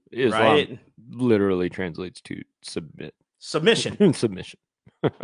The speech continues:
Speaker 2: But he's peaceful if you submit to him.
Speaker 1: Yeah. Unity as long as you unify with us. And we got, we got the same thing out of Obama. And one of the things that kinda drives me nuts about the whole Obama discussion is people say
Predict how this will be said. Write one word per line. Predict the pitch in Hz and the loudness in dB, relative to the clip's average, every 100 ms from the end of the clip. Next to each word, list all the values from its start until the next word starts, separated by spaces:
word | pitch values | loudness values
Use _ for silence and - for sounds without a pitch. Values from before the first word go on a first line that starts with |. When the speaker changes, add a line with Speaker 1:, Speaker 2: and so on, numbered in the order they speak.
| - - 170 | -6 -4 2
Speaker 2:
But | 208 | 4
he's | 247 | 4
peaceful | - 370 466 208 180 175 - _ | 4 4 4 2 2 0 -16 _
if | 156 | 0
you | 165 | 2
submit | - 165 196 - | 2 2 2 2
to | |
him. | 117 104 | -2 2
Speaker 1:
Yeah. | 113 156 160 _ _ _ _ | 4 4 4 _ _ _ _
Unity | 131 170 370 254 127 113 110 - | 4 6 8 8 6 4 2 0
as | 135 139 131 | 4 4 4
long | 143 151 156 151 | 4 4 4 4
as | 131 123 113 | 4 4 2
you | 120 127 | 2 4
unify | 117 117 160 135 120 113 | 4 4 6 6 4 2
with | 101 98 | 4 4
us. | 120 82 - | 4 2 2
And | 151 | 2
we | 175 | 4
got, | 240 262 208 - | 4 4 4 0
we | 156 165 | -2 4
got | 175 185 | 4 4
the | - | 0
same | 135 - 139 131 | -2 2 2 2
thing | - 120 | 2 2
out | 113 104 | 4 2
of | 101 | 2
Obama. | 98 87 87 87 87 87 | 0 0 0 2 -2 -2
And | 123 127 123 - - _ _ | 0 0 0 -8 -20 _ _
one | 160 196 | 2 4
of | 226 | 4
the | 170 | 2
things | - 147 135 | 2 0 2
that | 127 117 | 0 0
kinda | - 139 123 | 0 0 2
drives | 120 117 120 | 2 2 0
me | 110 | 0
nuts | 110 113 - | 2 2 0
about | 107 107 | 0 0
the | 101 | 0
whole | 101 107 101 | 0 2 2
Obama | 92 98 101 | 0 0 0
discussion | 95 92 98 92 92 | -2 -2 -2 -2 -4
is | 90 | -6
people | - 147 131 | 0 2 2
say | - 117 | 2 0